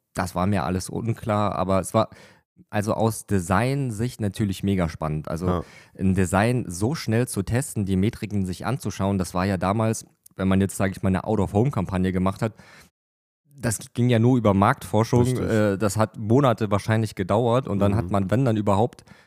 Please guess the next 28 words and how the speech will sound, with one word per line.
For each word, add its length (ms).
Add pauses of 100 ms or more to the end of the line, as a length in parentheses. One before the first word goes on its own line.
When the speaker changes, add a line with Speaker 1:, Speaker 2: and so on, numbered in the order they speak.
(280)
Speaker 1:
äh, 400
Infos 380
bekommen, 320
„Ja, 180
hab 160
ich 140
gesehen, 320
hat 160
mir 100
gefallen 600
und, 280
äh, 140
hat 160
dich 100
das 160
irgendwie 360
beeinflusst?“ 760 (200)
Speaker 2:
Ja. 180
Speaker 1:
Und 240
das, 280
das, 280
das 260
sehen 180
wir 60
ja 100
jetzt 240
quasi 400
instant, 640